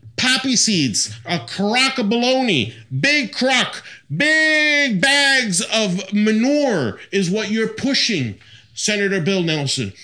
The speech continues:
And that is why you're going to lose. And that is why you have to understand that the Puerto Rican people are not stupid. Okay? Now, you, you understand,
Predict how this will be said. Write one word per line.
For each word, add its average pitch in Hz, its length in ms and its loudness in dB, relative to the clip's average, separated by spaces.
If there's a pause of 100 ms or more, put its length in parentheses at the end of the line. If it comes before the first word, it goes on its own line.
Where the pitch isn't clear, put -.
(120)
And 170 200 -2
that 190 140 -2
is 196 160 -4
why 190 120 -2
you're 160 180 -4
going 160 200 -4
to 143 120 -6
lose. 165 500 -2 (160)
And 160 140 0
that 202 100 0
is 220 160 -4
why 214 140 -2
you 196 240 0
have 185 240 -4
to 196 80 -2
understand 185 500 -4
that 180 100 -6
the 143 60 -8
Puerto 196 240 -4
Rican 185 240 -2
people 190 320 -2
are 143 60 -4
not 131 180 -4
stupid. - 720 -4 (580)
Okay? 196 340 0 (1080)
Now, 190 240 0 (2750)
you, 277 500 -2
you 262 280 -2
understand, 247 680 -4